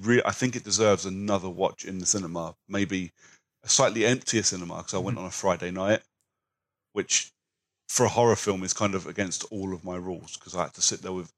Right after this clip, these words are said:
Speaker 1: every Nacho Muncher
Speaker 2: Sure.
Speaker 1: and Milton Keynes. Uh,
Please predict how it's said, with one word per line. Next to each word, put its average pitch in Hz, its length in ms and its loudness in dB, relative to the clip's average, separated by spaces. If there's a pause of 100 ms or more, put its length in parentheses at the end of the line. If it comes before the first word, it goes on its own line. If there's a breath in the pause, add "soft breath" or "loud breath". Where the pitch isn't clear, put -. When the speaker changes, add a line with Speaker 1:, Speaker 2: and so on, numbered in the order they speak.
Speaker 1:
every 95 520 0
Nacho 92 400 -6
Muncher 87 260 -10
Speaker 2:
Sure. - 100 -10
Speaker 1:
and 120 100 -2
Milton 85 200 -14
Keynes. 82 520 -10 (800)
Uh, 92 400 6